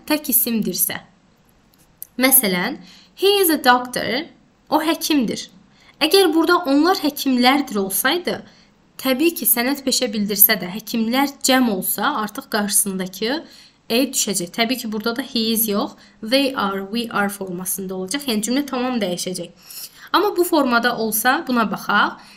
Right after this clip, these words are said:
Sənət peşə bildirərkən, mən həkiməm, o müəllimdir, biz şagirdik və s. Bu halda sayıla bilən tək isimlərin qarşısında yəni işlədirik. Eyni şəkildə, it is a pen, o qələmdir, bu kitabdır,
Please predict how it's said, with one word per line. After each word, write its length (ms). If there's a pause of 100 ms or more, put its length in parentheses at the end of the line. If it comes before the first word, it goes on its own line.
(120)
Sənət 480
peşə 320
bildirərkən, 720 (680)
mən 180
həkiməm, 540
o 80
müəllimdir, 800
biz 240
şagirdik 640
və 80
s. 300 (500)
Bu 160
halda 340
sayıla 380
bilən 240
tək 180
isimlərin 460
qarşısında 560
yəni 240
işlədirik. 480 (500)
Eyni 240
şəkildə, 600
it 180
is 80
a 160
pen, 380 (800)
o 120
qələmdir, 640 (280)
bu 60
kitabdır, 800